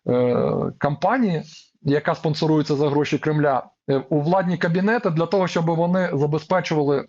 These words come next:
м, всі необхідні рішення, які би, е, просто, е, затягнули б Україну в боргові зобов'язання пе-, перед Росією, там, і ми би просто,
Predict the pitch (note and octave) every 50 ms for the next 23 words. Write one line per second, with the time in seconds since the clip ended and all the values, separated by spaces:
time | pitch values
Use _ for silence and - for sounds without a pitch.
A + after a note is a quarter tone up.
0 | - - C#3 C3+ C3+ C3+ C3+ C3 B2+ B2+ - - F#3 E3 D#3+ D#3 D3+ - - E3+
1 | D#3+ D3 D#3 D#3 E3+ G#3+ G#3 - F3 D#3+ D3 C3 A#2 C3 C3+ C3+ - E3+ F3 D#3
2 | C#3+ C#3+ B2 - - - - - - - - - B2 B2+ B2+ B2+ B2+ B2 A#2+ -
3 | - F#3 G3 F#3+ - E3+ D3+ C#3+ C#3 B2+ - - - - G2 G2 G2 B2+ B2 A#2+
4 | B2 C3+ - - - E3 E3+ - D#3 - A2+ C#3+ D3 - E3 D3+ F3 F3 E3 D3+
5 | C#3+ C#3 C#3+ C#3+ C#3+ - - E3 E3 F#3+ G#3 F#3+ E3 C#3 B2 B2+ C#3 D#3 D3+ D3
6 | E3 E3 D#3 D3 D3 D3 C#3+ D3+ D3+ D#3 D#3+ D#3+ G3+ G#3+ G#3 G3+ E3+ - E3+ E3
7 | D#3+ D3 D3+ D#3 - - D#3 D3+ D3+ D3 C#3 D3 D3 - - D#3 D3+ C#3 C3 C3
8 | B2+ - C3 A#2 A2 A2+ - - - - - - - C#3 D#3 E3+ F3+ E3+ D#3+ E3
9 | D3+ - F#3 F#3+ F#3 - E3 D3